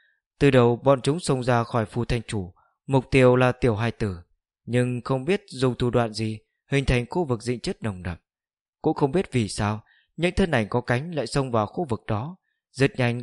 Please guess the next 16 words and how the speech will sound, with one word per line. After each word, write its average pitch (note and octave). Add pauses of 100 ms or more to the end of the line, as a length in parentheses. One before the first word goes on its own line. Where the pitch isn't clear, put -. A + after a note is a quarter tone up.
(120)
lại C3+
từ B2+
trong B2+
đó E3+
chui C3
ra, G#2 (420)
từng C3+
cốt F#3
gào G2
thét A#2+
bốn A#2
phía, B2 (240)
kiểm A2
tra G#2+
xem G2+
xét, B2+